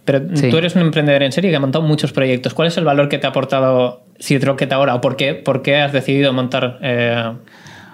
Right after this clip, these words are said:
Speaker 2: Bueno,
Speaker 1: Guru
Speaker 2: con,
Speaker 1: Walk con
Speaker 2: con,
Speaker 1: ellos?
Speaker 2: con Guru Walk, o sea, siempre ha sido bootstrapping, siempre ha sido con el dinero que he ganado de un negocio, lo he metido en otros, ¿no? Y, pero en este decía, "Vale, pero aquí ya no, esto no, aquí, aquí tengo que enfrentar, o sea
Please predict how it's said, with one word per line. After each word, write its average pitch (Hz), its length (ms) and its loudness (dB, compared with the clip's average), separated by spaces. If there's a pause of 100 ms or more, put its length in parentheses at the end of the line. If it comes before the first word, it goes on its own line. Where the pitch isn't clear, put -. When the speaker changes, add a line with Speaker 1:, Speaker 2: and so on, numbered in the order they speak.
(120)
Speaker 2:
Bueno, 170 300 0
Speaker 1:
Guru 147 220 2
Speaker 2:
con, 139 80 4
Speaker 1:
Walk 127 160 0
con 131 100 -2
Speaker 2:
con, 127 100 0
Speaker 1:
ellos? 123 160 -6
Speaker 2:
con 135 160 -2
Guru 127 180 -2
Walk, 160 380 -4
o 147 60 -6
sea, 123 220 -2
siempre 147 320 0
ha 156 40 0
sido 156 480 2
bootstrapping, 156 640 0
siempre 143 200 -2
ha - 20 -4
sido 135 180 0
con 131 220 0
el 123 100 0
dinero 139 240 2
que 147 60 -2
he - 20 0
ganado 147 320 0
de 143 80 0
un 143 140 2
negocio, 139 340 -2
lo 117 80 0
he - 20 2
metido 123 220 0
en 143 80 0
otros, - 320 -10 (100)
¿no? 208 220 -4 (800)
Y, 135 160 0
pero 123 200 0
en 120 80 2
este 131 160 -2
decía, 110 300 0
"Vale, 113 160 0
pero 107 180 -4
aquí 104 200 -6
ya 120 120 0
no, 120 80 2
esto 120 180 -4
no, 127 340 -2 (580)
aquí, 139 320 0
aquí 139 240 -4
tengo 131 180 0
que 117 80 0
enfrentar, 110 320 -2
o - 40 -16
sea 110 300 -6